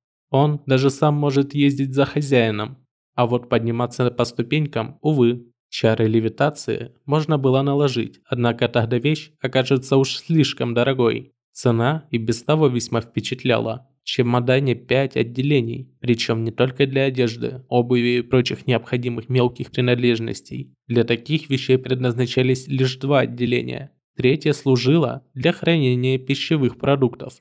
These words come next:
или ингредиентов для зельеварения. Внутри него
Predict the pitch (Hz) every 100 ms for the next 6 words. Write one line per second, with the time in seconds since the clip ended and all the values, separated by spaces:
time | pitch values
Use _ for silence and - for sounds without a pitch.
0 | _ _ _ - 147 135 - - 123 107
1 | 123 123 135 147 131 127 135 127 135 135
2 | 135 135 139 120 120 120 127 _ - 127
3 | 120 120 117 117 127 156 151